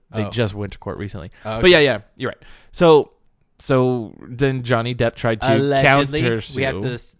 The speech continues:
Speaker 2: I f-, I think we have to throw
Speaker 1: Okay,
Speaker 2: in
Speaker 1: sure, sure, sure.
Speaker 2: allegedly.
Speaker 1: Allegedly, 'cause we're not, we don't have the
Speaker 2: Allegedly.
Speaker 1: article in front of us.
Speaker 2: And
Speaker 1: This is a basic
Speaker 2: also,
Speaker 1: idea.
Speaker 2: we paid all, we paid all the lawyers about the, the podcast. They didn't really give us a whole lot of stuff about
Speaker 1: Yeah,
Speaker 2: when
Speaker 1: we didn't
Speaker 2: we
Speaker 1: pay
Speaker 2: talk
Speaker 1: them
Speaker 2: about
Speaker 1: much.
Speaker 2: things. We didn't, <laughs> oh, yeah, yeah,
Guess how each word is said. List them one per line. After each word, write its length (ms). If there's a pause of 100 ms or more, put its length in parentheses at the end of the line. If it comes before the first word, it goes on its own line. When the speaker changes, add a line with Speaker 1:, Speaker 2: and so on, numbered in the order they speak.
(120)
Speaker 2:
I 140
f-, 160
I 160
think 220
we 60
have 120
to 180
throw 300
Speaker 1:
Okay, 220
Speaker 2:
in 60
Speaker 1:
sure, 140
sure, 120
sure. 100
Speaker 2:
allegedly. 320
Speaker 1:
Allegedly, 420
'cause 220
we're 80
not, 200
we 80
don't 100
have 80
the 60
Speaker 2:
Allegedly. 60
Speaker 1:
article 220
in 60
front 160
of 200
us. 140
Speaker 2:
And 160
Speaker 1:
This 60
is 40
a 40
basic 280
Speaker 2:
also, 200
Speaker 1:
idea. 220 (380)
Speaker 2:
we 140
paid 240
all, 240
we 100
paid 220
all 120
the 80
lawyers 380
about 460
the, 180 (180)
the 120
podcast. 500
They 80
didn't 200
really 180
give 160
us 100
a 60
whole 180
lot 160
of 60
stuff 260
about 420
Speaker 1:
Yeah, 100
Speaker 2:
when 20
Speaker 1:
we 80
didn't 180
Speaker 2:
we 60
Speaker 1:
pay 60
Speaker 2:
talk 60
Speaker 1:
them 120
Speaker 2:
about 100
Speaker 1:
much. 460
Speaker 2:
things. 20
We 60
didn't, 280
<laughs> 60
oh, 160
yeah, 300
yeah, 180